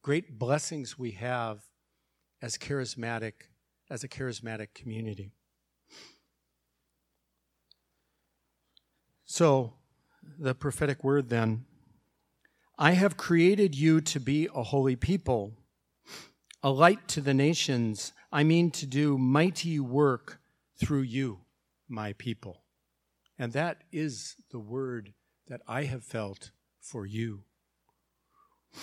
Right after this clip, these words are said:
"I want you, and I have chosen you to be my holy people." I love those first couple words. "I want you. I want you."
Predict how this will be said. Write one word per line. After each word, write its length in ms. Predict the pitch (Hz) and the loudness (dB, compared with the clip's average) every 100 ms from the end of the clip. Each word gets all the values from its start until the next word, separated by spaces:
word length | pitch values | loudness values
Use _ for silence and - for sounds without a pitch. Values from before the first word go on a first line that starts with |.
| - _ _ _ _ _ _ _ _ _ _ _ _ _ _ _ - | -20 _ _ _ _ _ _ _ _ _ _ _ _ _ _ _ 0
"I 140 | 156 | 2
want 280 | 180 196 202 | 6 4 2
you, 560 | 156 160 180 160 160 - - | 2 6 8 8 4 2 0
and 160 | 139 | 2
I 140 | 135 139 | 2 2
have 380 | 135 151 139 - | 0 0 0 -2
chosen 640 | - 185 220 196 156 131 | 0 4 6 4 2 2
you 640 | 120 120 120 117 117 123 - _ _ _ _ | 2 2 2 2 0 -4 -10 _ _ _ _
to 160 | - 147 | -4 -4
be 640 | 117 156 180 156 131 127 - | -2 0 2 2 2 -2 -6
my 180 | 117 117 | -6 -6
holy 460 | 110 127 120 113 | -4 -4 -4 -6
people." 600 | 101 - 117 - 98 87 _ _ _ _ - | -8 -6 -8 -8 -14 -14 _ _ _ _ -8
I 100 | 135 | -4
love 240 | 160 196 | -4 -4
those 280 | 147 120 - | -6 -8 -12
first 320 | - 170 - | -10 -8 -6
couple 300 | 143 139 120 | -8 -8 -8
words. 360 | 110 117 98 - - | -6 -8 -8 -14 -14
"I 380 | 117 143 160 175 - | -10 -8 -8 -12 -16
want 580 | 135 117 120 123 131 - _ _ _ _ | -12 -8 -6 -8 -12 -20 _ _ _ _
you. 720 | 123 110 110 120 107 98 98 _ _ _ _ _ _ _ _ _ _ 117 | -16 -10 -4 -4 -4 -8 -16 _ _ _ _ _ _ _ _ _ _ -8
I 160 | 135 | -4
want 380 | 147 139 135 117 | -2 -2 -2 0
you." 160 | 135 | -2